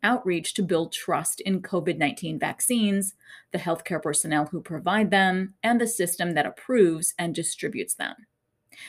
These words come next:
These funds may be used for television, radio, internet, and other social media and communications technologies. Used for in-person activities,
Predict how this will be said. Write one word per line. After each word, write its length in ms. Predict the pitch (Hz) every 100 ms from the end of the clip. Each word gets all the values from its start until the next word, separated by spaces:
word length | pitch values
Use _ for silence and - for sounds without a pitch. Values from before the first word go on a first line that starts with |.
| -
These 220 | 180 175
funds 320 | - 175 160 165
may 180 | 165
be 120 | 202 202
used 380 | 190 214 208
for 120 | - 220
television, 800 | - 202 220 170 - - - - _ -
radio, 760 | 160 175 214 156 107 - - _ -
internet, 640 | 214 208 143 113 - -
and 180 | - 175 -
other 420 | 190 196 196 - _
social 400 | - 185 180 185
media 560 | 175 208 220 175 170 185
and 160 | 180 175
communications 760 | 202 180 175 185 170 170 160
technologies. 920 | - 170 - 156 156 160 - - - - _ _ - _
Used 380 | 175 190 190 -
for 140 | 180
in-person 600 | - 185 180 180 170 175
activities, 800 | 143 - 240 233 185 170 165 -